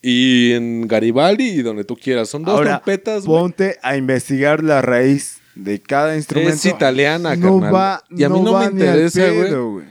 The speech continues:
Speaker 1: Pero te juro que los italianos toman nota de, de las letras mexicanas, güey. O sea, carnal, porque es una letra que te llega. Güey, cuando murió Juan, este, Juan Gabriel, un chingo de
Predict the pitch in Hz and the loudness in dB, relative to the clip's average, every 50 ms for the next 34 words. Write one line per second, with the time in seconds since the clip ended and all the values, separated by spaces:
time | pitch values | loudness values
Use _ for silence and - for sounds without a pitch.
0 | - _ _ _ _ - 139 139 139 - 151 139 - 165 180 185 190 185 165 - | -20 _ _ _ _ 0 2 2 2 2 0 -2 0 2 4 4 4 4 2 0
1 | 143 127 117 - - 120 - 131 143 151 156 160 165 151 - _ _ 165 151 147 | -2 -2 -2 -4 -4 -4 -2 0 0 0 0 -2 -2 -4 -4 _ _ -4 -2 -2
2 | 156 151 147 147 151 147 - 160 147 143 139 123 107 101 92 113 123 120 117 120 | -2 -2 -2 -2 -2 0 0 0 0 2 0 -2 -2 -6 -10 -2 0 2 4 4
3 | 120 120 113 - - _ _ _ _ _ _ 131 143 160 160 - 160 156 139 135 | 2 2 0 -2 -14 _ _ _ _ _ _ 2 2 2 2 2 -2 -2 -2 -2
4 | 120 - - 98 - 127 123 127 120 107 98 - - _ _ _ _ _ _ _ | -6 -6 -8 -10 -8 -8 -6 -6 -6 -8 -8 -10 -20 _ _ _ _ _ _ _
5 | _ _ _ 127 127 - 147 139 - 143 135 147 156 139 - 151 135 - 147 151 | _ _ _ -6 -4 -4 -4 0 0 0 2 0 -2 0 0 -2 0 2 0 0
6 | 147 175 175 165 160 147 147 147 - 156 147 - 127 - - 104 101 104 110 135 | 0 0 0 0 0 0 0 0 -2 -4 -4 -4 -6 -6 -4 -4 -4 -2 0 0
7 | 147 151 143 135 151 180 180 170 - - _ _ - 156 147 143 135 139 156 175 | 0 0 -2 0 0 0 0 0 -2 -10 _ _ -4 -2 0 2 2 4 4 4
8 | 165 175 170 123 - 117 123 120 120 113 - _ 127 117 110 110 110 110 110 107 | 4 2 0 0 0 0 2 2 2 0 -2 _ 2 2 4 4 4 4 4 4
9 | 107 107 104 104 104 92 _ _ _ _ _ _ _ _ _ _ _ _ _ _ | 4 4 4 2 0 -2 _ _ _ _ _ _ _ _ _ _ _ _ _ _
10 | _ _ _ - 107 117 - 131 123 107 107 113 117 131 156 190 247 339 - _ | _ _ _ -8 -6 -4 -2 -2 -2 0 0 0 2 4 4 4 2 0 -2 _
11 | _ _ _ _ _ _ _ _ _ _ _ 170 175 185 196 - - - 190 185 | _ _ _ _ _ _ _ _ _ _ _ 0 0 0 0 -2 -2 0 0 0
12 | 180 180 170 165 147 127 117 110 107 107 107 107 104 104 104 104 104 95 - | 0 0 0 2 2 2 2 2 2 2 2 2 2 2 2 2 0 -2 -4